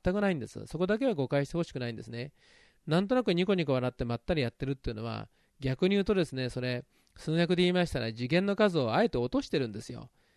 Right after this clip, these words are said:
えー、本来自分はいろんなことできるのにやらないで黙って座ってるってことですから、えー、座標軸をですね、その分落としちゃってることで、おこ-、落としちゃってることを意味しまして、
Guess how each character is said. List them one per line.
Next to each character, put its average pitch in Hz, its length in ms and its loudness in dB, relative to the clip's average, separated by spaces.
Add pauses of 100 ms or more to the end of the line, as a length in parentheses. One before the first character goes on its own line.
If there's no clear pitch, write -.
(200)
え 139 140 0
ー、 - 20 0
本 175 180 0
来 147 140 4
自 127 120 -2
分 139 80 -2
は 147 80 2
い 143 40 2
ろ 156 100 0
ん - 20 2
な 165 80 2
こ 165 80 0
と - 100 -4
で 127 100 0
き - 80 -2
る 147 80 0
の 123 100 -2
に 113 100 -6
や 120 120 0
ら 143 100 0
な 170 120 2
い 170 60 2
で 139 80 2
黙 120 220 -2
っ 151 40 -6
て - 80 -4
座 127 200 -4
っ 127 60 -4
て 160 100 -4
る 160 40 0
っ 160 40 -4
て 135 100 -6
こ 131 100 -10
と 113 80 -10
で 113 60 -6
す - 100 -14
か 120 80 -10
ら、 120 280 -4 (480)
え 131 240 2
ー、 120 40 -2
座 123 160 0
標 202 200 4
軸 147 260 -2
を 117 80 0
で 107 80 -4
す - 100 -6
ね、 117 60 -4
そ 151 120 -6
の 175 80 0
分 147 160 -2
落 117 100 -2
と 127 100 4
し - 80 -8
ち - 60 -2
ゃ 131 40 0
っ - 20 -2
て - 120 -8
る 120 100 -4
こ 120 80 -8
と 120 120 -8
で、 117 280 -6 (400)
お 160 80 -14
こ-、 - 140 -6
落 156 120 0
と 196 140 4
し - 60 -4
ち - 60 2
ゃ 170 40 8
っ - 20 -2
て 139 120 -2
る 123 60 0
こ 120 80 -4
と 131 80 -2
を 139 40 2
意 151 40 0
味 135 80 -2
し - 120 -10
ま 117 120 -8
し - 80 -18
て、 123 320 -4